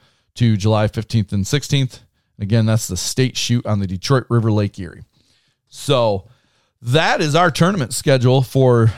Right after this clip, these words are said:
the twenty twenty-three s-, year. Please look us up on Facebook at Bowfish Bam. Go on our website at bowfish bam dot com.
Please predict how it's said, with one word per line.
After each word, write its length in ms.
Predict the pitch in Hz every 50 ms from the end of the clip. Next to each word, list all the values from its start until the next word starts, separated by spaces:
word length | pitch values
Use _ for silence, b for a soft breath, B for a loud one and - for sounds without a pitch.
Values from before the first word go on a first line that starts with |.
| B
the 120 | 123 120 117
twenty 260 | - - 143 135 127
twenty-three 680 | - - 139 131 127 110 - 127 131 135 127 120 113 104 - _ _ _ _ _ _ _ _ _ _ _ _ _ _ _ _ _ _ -
s-, 300 | - - - - - - - _ _ _
year. 540 | - 113 123 139 156 147 123 127 143 151 - _ _ _ _ _ _ _ _ _ _ _ _ _ _ _ _ _ _ _ _ _ _ _ _ _ _ _ _ _ _ _ _ _ _ _ _ _ _ _ _ -
Please 300 | 156 185 202 208 175 147
look 180 | 196 196 -
us 120 | 160 120 -
up 180 | 180 180 -
on 120 | 143 127 113
Facebook 600 | - - 160 156 156 - - - - 208 196 - - B B B B B B _ _
at 340 | - 120 123 110 98 - -
Bowfish 420 | - 135 139 123 - 139 123 -
Bam. 400 | - 139 131 131 135 147 156 156 - _ _ _ _ _ _ b b b b b b -
Go 100 | 135 151
on 120 | 156 151
our 120 | 139 120
website 680 | 104 101 117 123 135 135 - - - 143 135 147 156 143
at 200 | 110 - - 101
bowfish 420 | 131 131 123 110 135 120 - -
bam 220 | 120 117 123 123
dot 200 | 123 117 107 -
com. 460 | - - 131 135 135 139 143 147 143